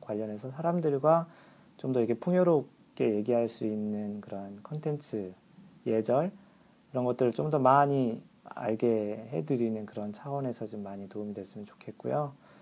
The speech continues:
사실 실력보다도 매너나 그런 교양이 더 많은,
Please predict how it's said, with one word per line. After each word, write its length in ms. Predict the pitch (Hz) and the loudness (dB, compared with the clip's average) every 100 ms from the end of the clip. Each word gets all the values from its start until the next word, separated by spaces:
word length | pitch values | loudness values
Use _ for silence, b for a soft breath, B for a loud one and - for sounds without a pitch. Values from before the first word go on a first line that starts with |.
| B - | B -2
사실 160 | 160 | 0
실력보다도 840 | 156 202 220 208 160 139 131 110 107 | 4 8 8 6 4 4 2 -2 -2
매너나 500 | 113 113 120 117 107 | -2 0 -2 -2 -6
그런 420 | 98 101 101 110 | -8 -10 -12 -14
교양이 1700 | - 113 110 107 107 113 131 135 131 123 - - _ _ 135 135 131 | -6 -6 -6 -8 -12 -14 -16 -16 -14 -14 -14 -16 _ _ -2 0 0
더 100 | 120 | -2
많은, 500 | 110 92 110 110 | -4 -2 -2 -2